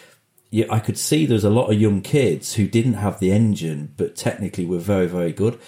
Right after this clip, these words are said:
And they were the ones at the time who were winning the nationals and winning. They were perhaps only fifteen or sixteen, but there's something in it.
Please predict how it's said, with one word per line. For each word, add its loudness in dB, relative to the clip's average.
And 2
they 4
were 4
the 4
ones 2
at 0
the 0
time 0
who 4
were 2
winning 2
the 2
nationals -2
and -4
winning. 0
They 2
were 2
perhaps -2
only 2
fifteen 0
or 0
sixteen, -2
but -4
there's -4
something 0
in 2
it. -10